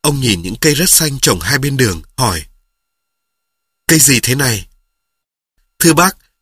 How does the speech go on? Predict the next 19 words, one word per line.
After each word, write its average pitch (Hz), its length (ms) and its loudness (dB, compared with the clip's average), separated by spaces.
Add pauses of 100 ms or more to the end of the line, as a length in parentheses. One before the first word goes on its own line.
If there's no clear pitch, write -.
(160)
đây 156 180 4
là 135 220 2
cây 147 200 0
tếch, 202 240 0 (380)
gỗ 147 180 4
rất 202 180 0
tốt 220 200 2
dùng 127 240 2
để 104 120 0
đóng 101 220 -2
tàu." 110 340 0 (1040)
Đi 127 140 -2
bộ 117 420 0
mà 104 120 -2
đường 92 180 -2
hết 95 240 -6
cũng 85 160 -6
quá 127 160 -2
nhanh. 135 300 -6